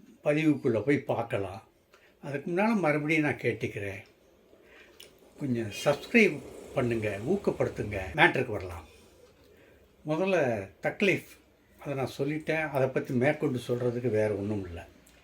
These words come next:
ஆனால் கல்கி அந்த செகண்ட் பார்ட் இருக்கு இல்லையா, அதுல யாஸ்கினுடைய கேரக்டர் இந்த மாதிரி தான் அந்த கேரக்டர் இருக்கும். சுப்ரீம் யாஸ்கின்னு ஒண்ணு இருக்கு.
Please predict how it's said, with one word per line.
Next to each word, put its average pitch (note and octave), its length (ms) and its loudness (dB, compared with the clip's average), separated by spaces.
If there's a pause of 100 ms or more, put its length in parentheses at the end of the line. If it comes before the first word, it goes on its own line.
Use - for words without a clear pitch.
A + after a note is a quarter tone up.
ஆனால் C#3+ 400 0 (800)
கல்கி D3 380 4 (1040)
அந்த B2+ 240 -4
செகண்ட் D#3 280 0
பார்ட் - 260 -4
இருக்கு A2+ 220 -12
இல்லையா, C#3+ 240 -4 (720)
அதுல C3 300 -2
யாஸ்கினுடைய D#3 880 2
கேரக்டர் B2 580 2 (1500)
இந்த G3 440 4
மாதிரி G3 360 6
தான் A3+ 200 6
அந்த F3 200 4
கேரக்டர் D#3+ 480 6
இருக்கும். D#3+ 560 6 (1120)
சுப்ரீம் A3+ 540 4 (160)
யாஸ்கின்னு E3 600 4
ஒண்ணு C#3+ 200 4
இருக்கு. B2 300 0